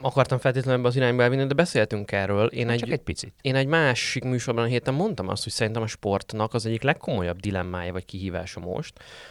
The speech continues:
Speaker 1: hogy miközben a jóléti társadalmakban, a fejlett világban a sport az most már főképpen a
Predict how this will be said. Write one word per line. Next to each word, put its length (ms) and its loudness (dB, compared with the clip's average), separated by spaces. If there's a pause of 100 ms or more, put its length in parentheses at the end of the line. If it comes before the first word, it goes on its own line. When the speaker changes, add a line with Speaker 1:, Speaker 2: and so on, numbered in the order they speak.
Speaker 1:
hogy 100 -2
miközben 320 0
a 40 4
jóléti 440 4
társadalmakban, 720 -6
a 60 -6
fejlett 400 -2
világban 400 -4
a 60 -6
sport 380 -8
az 120 -6
most 260 -10
már 320 -4 (440)
főképpen 640 -2
a 140 2